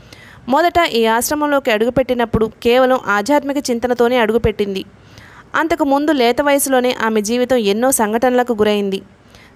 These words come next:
తీవ్రమైన అశాంతితో ఇంట్లో నుంచి బయటకు కాలుపెట్టి తనకేం కావాలో తెలియక కనిపించని సత్యం కోసం అన్వేషిస్తూ తిరుగుతూ ఉంటే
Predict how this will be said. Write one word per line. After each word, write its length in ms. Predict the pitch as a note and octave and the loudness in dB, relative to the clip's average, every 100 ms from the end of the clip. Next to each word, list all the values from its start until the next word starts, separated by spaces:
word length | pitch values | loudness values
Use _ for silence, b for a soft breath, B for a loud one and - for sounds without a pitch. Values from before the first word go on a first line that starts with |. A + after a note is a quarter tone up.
| - | -2
తీవ్రమైన 460 | D#4+ F4+ G4 F4+ E4 | 0 2 2 0 -2
అశాంతితో 600 | - A3+ C#4+ C#4 C4+ C#4 | -2 0 2 0 0 0
ఇంట్లో 340 | A#3+ A3 C4 | 0 -2 0
నుంచి 280 | C4+ C4 C#4 | 0 -2 -2
బయటకు 380 | G#3+ G#3 A3 - | 0 0 0 -2
కాలుపెట్టి 680 | A3+ A3 A3 A3 G#3+ G#3+ - A3+ | -2 0 0 -2 -2 -6 -4 -4
తనకేం 360 | A3 A#3 B3 | -2 0 0
కావాలో 380 | C#4+ D4 C#4 C#4 | 0 2 2 2
తెలియక 540 | C4+ A3+ A3+ A3 G#3+ - - C4 | 2 2 2 2 -2 -2 -4 -2
కనిపించని 500 | C4 C#4 D4+ D#4+ C4+ | 0 -2 -2 -2 0
సత్యం 380 | A3 - C4+ | 0 0 -2
కోసం 300 | C4 B3+ B3 - | 0 0 0 -4
అన్వేషిస్తూ 560 | G3+ A3+ B3 C4 - | -2 0 -2 -4 -6
తిరుగుతూ 400 | B3 A3 A3 A#3 | -4 -2 -2 2
ఉంటే 340 | A3+ G#3 G#3 | 0 0 -2